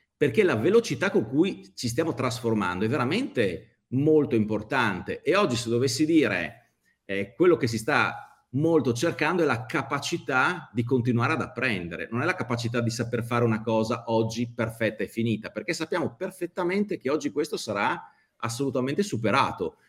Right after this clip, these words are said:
Chi si occupa, ho il piacere di lavorare per diverse realtà che hanno una matrice tecnologica forte o offrono, eh, servizi in tal senso, per definizione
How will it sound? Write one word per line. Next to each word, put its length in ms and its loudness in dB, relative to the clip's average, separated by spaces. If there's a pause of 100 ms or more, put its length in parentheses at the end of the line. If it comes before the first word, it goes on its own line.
(180)
Chi 560 0
si 200 -2
occupa, 340 2
ho 60 0
il 60 -4
piacere 280 0
di 80 2
lavorare 440 2
per 120 -2
diverse 840 -2
realtà 1000 2
che 380 2
hanno 460 -2
una 280 -2
matrice 520 0
tecnologica 580 2
forte 720 0
o 200 4
offrono, 560 -2 (240)
eh, 440 -4
servizi 600 2
in 80 4
tal 160 0
senso, 760 0
per 160 0
definizione 1080 0